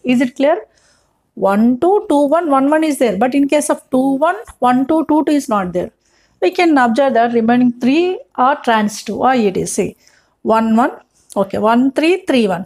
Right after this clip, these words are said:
One, three, three, one, one is there. Three, one, one, three,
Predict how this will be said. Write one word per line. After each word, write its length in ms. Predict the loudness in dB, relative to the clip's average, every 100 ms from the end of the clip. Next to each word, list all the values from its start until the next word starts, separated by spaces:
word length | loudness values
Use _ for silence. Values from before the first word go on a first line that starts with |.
| -14 -4
One, 240 | 0 0
three, 200 | 0 -4
three, 240 | 0 0 2
one, 360 | 0 0 0
one 160 | -2 -2
is 140 | -4
there. 180 | -6 -6 _ _ _ _ _ _ _
Three, 320 | 0 2 2
one, 320 | 2 0 0 0
one, 240 | 2 2
three, 340 | 2 0 -4